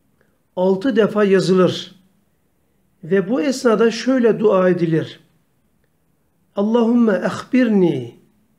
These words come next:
Burada kendisinden haber alınmak istenen kimsenin ismi söylenir. Şöyle ki, "Allahümme ehbirni Ahmed.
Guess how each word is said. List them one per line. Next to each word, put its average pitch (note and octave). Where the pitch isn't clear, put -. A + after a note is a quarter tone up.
Burada G#3
kendisinden G#3+
haber G3+
alınmak F#3+
istenen F#3
kimsenin A3
ismi A3
söylenir. E3+
Şöyle F3+
ki, A#3
"Allahümme A3+
ehbirni A3
Ahmed. E3